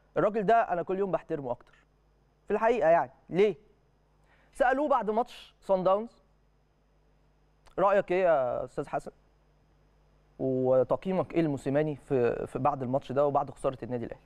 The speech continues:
قال: "بصوا يا جماعة، أنا اتفرجت على الأهلي وعلى موسيماني الفترة اللي فاتت كلها، الراجل كان عامل شغل كويس جدًا، فمش من المنطقي إن أنا أطلع، يعني إن أنا أقول دلوقتي إن هو مدرب وحش،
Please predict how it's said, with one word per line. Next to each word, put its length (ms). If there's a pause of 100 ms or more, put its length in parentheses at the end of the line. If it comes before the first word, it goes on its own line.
(960)
قال: 100
"بصوا 260
يا 60
جماعة، 340
أنا 120
اتفرجت 400
على 160
الأهلي 300
وعلى 220
موسيماني 300
الفترة 240
اللي 80
فاتت 300
كلها، 280
الراجل 300
كان 160
عامل 220
شغل 220
كويس 300
جدًا، 280
فمش 280
من 80
المنطقي 360
إن 80
أنا 260
أطلع، 460
يعني 260
إن 60
أنا 120
أقول 380
دلوقتي 340
إن 60
هو 140
مدرب 280
وحش، 300